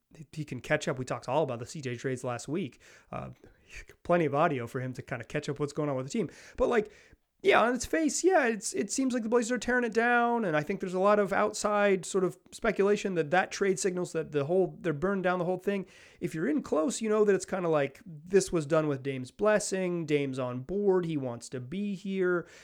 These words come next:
Every chance he gets, he says he wants to be in Portland.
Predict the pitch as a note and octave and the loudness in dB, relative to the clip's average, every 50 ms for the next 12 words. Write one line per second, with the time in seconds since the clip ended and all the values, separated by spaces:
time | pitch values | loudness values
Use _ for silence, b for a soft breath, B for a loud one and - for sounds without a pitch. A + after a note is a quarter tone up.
0 | B B - D3 C#3+ C#3+ C3 - - C#3 C3+ - - C3 B2 D#3 E3+ F#3 - - | B B -4 -2 -2 -2 -2 -2 -4 -4 -4 -6 -8 -4 -4 -4 -4 -4 -6 -6
1 | - F3+ - - F#3 F3+ E3 F3 F3 E3+ E3+ E3+ E3 D#3+ - - E3+ D3+ D3+ E3+ | -8 -6 -2 0 0 0 0 0 0 0 0 -2 -4 -6 -6 -6 -6 -4 -4 -4
2 | E3+ F3 D#3+ D#3+ D3 - E3 E3 E3 D#3+ - D#3 D#3 D#3 D3+ D3 C#3+ | -4 -2 -4 -2 -4 -2 -2 0 -2 -2 -2 -2 -2 -2 -2 -4 -6